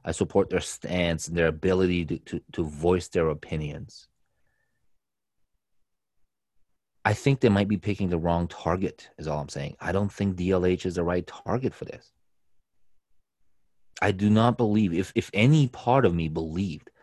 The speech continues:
that Loy Hansen was in any way, shape, or form a racist. Again, you have to remember,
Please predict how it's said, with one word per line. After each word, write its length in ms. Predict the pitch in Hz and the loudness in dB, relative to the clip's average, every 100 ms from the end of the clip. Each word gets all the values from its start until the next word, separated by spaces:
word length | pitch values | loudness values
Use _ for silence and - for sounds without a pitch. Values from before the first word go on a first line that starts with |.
| _ _ _ | _ _ _
that 100 | 87 | 0
Loy 180 | 92 95 | 2 2
Hansen 560 | - 101 107 - - _ _ _ - | 2 0 0 -4 -14 _ _ _ -8
was 100 | 95 | -2
in 120 | 87 | 0
any 240 | 104 110 | 2 4
way, 220 | 95 98 | 4 2
shape, 320 | 98 92 90 90 | 0 -2 -2 -4
or 100 | 78 | -4
form 400 | - 101 78 - _ _ _ _ _ _ _ _ _ _ _ _ _ _ _ _ - | -4 -4 -4 -8 _ _ _ _ _ _ _ _ _ _ _ _ _ _ _ _ 0
a 60 | |
racist. 760 | 98 92 98 131 135 - - - _ - _ _ _ _ _ _ - | 2 4 4 4 2 -8 -10 -18 _ -20 _ _ _ _ _ _ -4
Again, 360 | 107 151 90 73 | 2 4 4 0
you 40 | |
have 100 | 110 | -2
to 100 | 127 | 0
remember, 360 | 156 131 71 | 0 0 -4